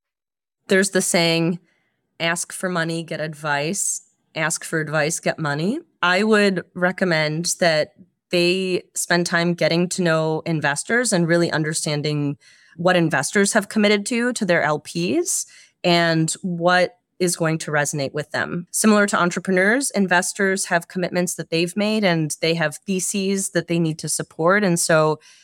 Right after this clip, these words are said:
I think really understanding where there is a fit and how you fit into an existing portfolio construction or existing thesis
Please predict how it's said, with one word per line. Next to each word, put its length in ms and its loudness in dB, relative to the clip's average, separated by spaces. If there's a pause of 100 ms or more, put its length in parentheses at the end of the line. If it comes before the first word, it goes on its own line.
(160)
I 80 0
think 320 -2 (200)
really 400 2
understanding 1000 0 (300)
where 280 2
there 200 2
is 160 -2
a 80 0
fit 500 2
and 180 0
how 220 0
you 220 0
fit 180 -4
into 560 0 (140)
an 80 2
existing 580 -2
portfolio 920 2
construction 840 0
or 380 2
existing 540 -4
thesis 580 -4